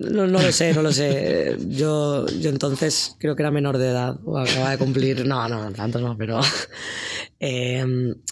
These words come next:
pero bueno, que sí, creo que se hizo, se hizo una gala, eh, que fue la de Solea Morente, de La Purísima, Zahara y demás.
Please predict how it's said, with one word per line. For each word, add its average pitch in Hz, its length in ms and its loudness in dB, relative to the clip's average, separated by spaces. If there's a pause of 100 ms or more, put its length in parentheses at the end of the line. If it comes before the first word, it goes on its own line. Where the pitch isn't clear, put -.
(120)
pero 147 220 2
bueno, 143 260 0
que 135 440 2
sí, 180 240 2
creo 170 160 2
que 170 80 2
se 185 120 4
hizo, 185 880 2
se 170 120 -4
hizo 180 140 0
una 180 140 2
gala, 185 440 2 (420)
eh, 143 280 -2
que 127 80 -4
fue 143 80 0
la 156 80 4
de 151 60 2
Solea 151 220 2
Morente, 170 680 2
de 165 440 4
La 139 140 0
Purísima, 147 840 2
Zahara 147 680 0
y 147 60 -2
demás. 147 320 -2